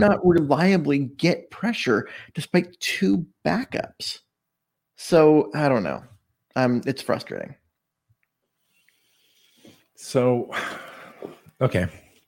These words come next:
Speaker 2: What, what else did you see in this game? Like, i-, is there anything individual performance-wise, player-wise that you wanna mention? I mean, Tyler Lockett,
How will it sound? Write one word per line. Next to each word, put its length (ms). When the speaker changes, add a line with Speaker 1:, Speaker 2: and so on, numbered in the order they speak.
Speaker 2:
What, 240
what 160
else 180
did 120
you 100
see 160
in 100
this 140
game? 240
Like, 380
i-, 180
is 160
there 140
anything 480
individual 500
performance-wise, 1000
player-wise 720
that 280
you 440
wanna 360
mention? 420
I 60
mean, 200
Tyler 300
Lockett, 520